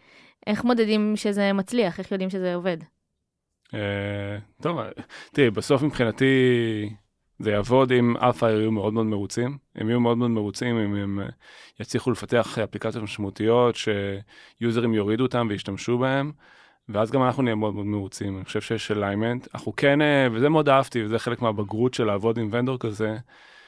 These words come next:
Speaker 2: הם הראו לנו איך נראתה הצמיחה שלהם באטלייז'ן,
Speaker 1: Mm.
Speaker 2: שהיא אקספוננציאלית, אבל כמו כל אקספוננט טוב, הוא מתחיל לאט בהתחלה וצומח, ועשינו טיעון ציפיות, מהי ההצלחה, איך אנחנו מדמיינים את השנה הקרובה, את השנתיים הקרובות, את השלוש שנים הקרובות, עם מיילסטונים באמצע,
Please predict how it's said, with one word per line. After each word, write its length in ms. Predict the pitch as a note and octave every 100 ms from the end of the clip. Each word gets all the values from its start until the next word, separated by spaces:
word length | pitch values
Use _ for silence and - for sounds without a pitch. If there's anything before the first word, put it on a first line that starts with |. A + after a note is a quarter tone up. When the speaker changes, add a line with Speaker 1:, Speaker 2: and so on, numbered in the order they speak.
| _ -
Speaker 2:
הם 140 | A#2
הראו 140 | A#2+
לנו 200 | E3+ E3
איך 120 | C#3+ C#3
נראתה 300 | B2+ C3+ B2+
הצמיחה 440 | - A2+ - A2+
שלהם 400 | - A2+ G#2+ G#2
באטלייז'ן, 680 | G#2 G2 G2 - A#2 G#2 A#2
Speaker 1:
Mm. 120 | - G#3+ G#3 F#3
Speaker 2:
שהיא 140 | F3 A2
אקספוננציאלית, 840 | - A2+ G#2+ G2+ C3 C3 G2 - A2
אבל 220 | G2 G#2 -
כמו 140 | C3
כל 140 | D3
אקספוננט 380 | C3+ - A#2+ A2+
טוב, 160 | B2 A#2+
הוא 100 | A2+
מתחיל 400 | - C#3 B2 -
לאט 360 | B2+ A2+ G#2 A2+
בהתחלה 500 | A2+ - G#2 G#2 C3+
וצומח, 640 | B2 - G2+ G2 A2 C3+ - _ - - - _ -
ועשינו 800 | - F#2+ A2 A2 A2 A2 A2 G3
טיעון 180 | G#3 G3+
ציפיות, 540 | G3 - F#3 B2+ - - B3
מהי 340 | A#2+ A#2+ B2
ההצלחה, 680 | B2 - A2 - A2 G#2 G#2+
איך 120 | A2+
אנחנו 140 | G#2+ A#2+
מדמיינים 220 | A#2 A#2
את 60 | A2+
השנה 320 | - A2 A2
הקרובה, 240 | A2 G#2+
את 40 | G2+
השנתיים 400 | G#2 G#2 A2+ A2
הקרובות, 180 | G#2
את 60 | G#2+
השלוש 280 | - A2 G2+
שנים 160 | G#2+ G2+
הקרובות, 360 | G#2+ G2+ G2+
עם 80 | G#2
מיילסטונים 460 | A2+ A#2+ B2 A2+ G#2
באמצע, 460 | G2 G#2+ G2+ A#2